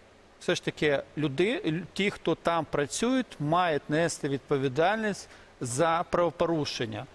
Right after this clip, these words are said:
А так ви фактично своїм рішенням, як В Л К, так і Т Ц К, ви їх сказали, "Ані всі там злочинці, от тому ми всіх їх змінюємо". Яка довіра в цьому випадку до цієї інституції?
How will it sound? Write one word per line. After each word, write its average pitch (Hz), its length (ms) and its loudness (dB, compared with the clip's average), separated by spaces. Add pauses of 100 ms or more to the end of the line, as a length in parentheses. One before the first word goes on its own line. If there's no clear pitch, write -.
(140)
А 135 100 0
так 214 360 0
ви 185 200 2
фактично 214 720 0
своїм 151 400 0
рішенням, 156 580 0 (260)
як 180 220 0
В 143 120 0
Л 170 280 4
К, 175 460 2 (260)
так - 180 0
і 175 40 0
Т 160 140 2
Ц - 220 -6
К, 202 460 0 (240)
ви 175 120 2
їх 247 80 0
сказали, 196 440 0
"Ані 302 260 2
всі 277 360 2
там 196 220 0
злочинці, 170 580 0
от 190 140 4 (100)
тому 226 240 2
ми 226 100 4
всіх 277 460 0
їх 233 140 2
змінюємо". 165 520 2 (200)
Яка 233 360 2
довіра 202 580 2
в 147 40 -2
цьому 175 340 0
випадку 190 600 0
до 156 120 2
цієї 208 480 0
інституції? 175 880 0